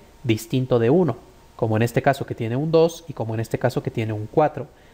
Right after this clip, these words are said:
Así que los invito a que vean estos videos para que aprendan ese procedimiento. Y también vamos a ver un caso en el que aparentemente no se utiliza, eh, ese procedimiento, pero que también nos sirve, que es este caso de aquí,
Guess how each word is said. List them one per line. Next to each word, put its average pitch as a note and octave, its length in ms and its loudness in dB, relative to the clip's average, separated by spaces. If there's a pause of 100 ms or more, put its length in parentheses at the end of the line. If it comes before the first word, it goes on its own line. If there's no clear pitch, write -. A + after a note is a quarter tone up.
(140)
Así B2+ 160 -4
que C3 120 -2
los A#2 160 -2
invito A2+ 240 -2
a - 80 -2
que A2+ 80 0
vean A2 180 0
estos B2 240 -2
videos B2+ 340 2
para C3+ 220 0
que D3 60 -2
aprendan A#2 360 -4
ese A2 200 -2
procedimiento. D3 600 0 (440)
Y A#3 120 4
también F#3+ 320 2
vamos F3+ 260 0
a C#3+ 40 4
ver D#3+ 320 2
un D#3+ 140 -2
caso D#3 300 2
en D3+ 60 -2
el B2 120 0
que A#2+ 160 -2
aparentemente D#3 760 0
no C#3 200 2
se D3+ 260 0
utiliza, B2 600 -2 (640)
eh, A2 360 2
ese C3 180 2
procedimiento, C3+ 540 -2
pero F3 260 2 (200)
que A#2+ 120 -2
también A#2 340 0
nos C3+ 120 -2
sirve, F3+ 320 0 (460)
que D3 80 2
es C#3 100 -2
este D3+ 180 0
caso C#3 240 0
de A#2+ 80 -2
aquí, G#2+ 280 -8